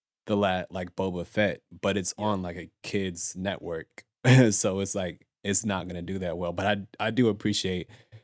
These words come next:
Speaker 1: that w-, we're gonna have at least these two seasons. Uh, they can't take that away from us. <laughs> So hopefully, un-, unless
Speaker 2: <laughs>
Speaker 1: Bob Iger, <laughs> Bob Iger just starts cutting, making some cuts.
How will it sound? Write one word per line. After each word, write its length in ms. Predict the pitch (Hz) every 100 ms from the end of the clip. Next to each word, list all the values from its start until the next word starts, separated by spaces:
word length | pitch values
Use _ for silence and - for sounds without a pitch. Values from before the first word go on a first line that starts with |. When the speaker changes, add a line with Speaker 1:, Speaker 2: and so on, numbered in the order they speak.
| _ _
Speaker 1:
that 100 | 104
w-, 180 | 92 95 _ -
we're 100 | 95
gonna 180 | 101 92
have 240 | 98 90
at 100 | 85
least 280 | 95 104 -
these 200 | 92 92
two 200 | - 92
seasons. 600 | - 95 92 90 85 - - -
Uh, 300 | 87 82 85 - _ _ _ _ _ _ _ -
they 160 | 92 87
can't 240 | 95 85
take 200 | 90 85
that 120 | 85
away 200 | 85 87
from 240 | 92 92 85
us. 180 | 87 -
<laughs> 20 |
So 140 | 113
hopefully, 540 | 127 175 127 - 104 196
un-, 80 |
unless 420 | 196 214 190 226 214
Speaker 2:
<laughs> 400 | - 202 - -
Speaker 1:
Bob 260 | 107 107
Iger, 800 | 107 110 101 113 - 494 151 117
<laughs> 0 |
Bob 220 | 104 104
Iger 340 | 101 104 101 95
just 160 | 101
starts 460 | - 101 95 92 - _ _ - _ _
cutting, 460 | - 110 98 95 95 _ _ - _
making 260 | 98 98 101
some 180 | - 92
cuts. 520 | - 110 - -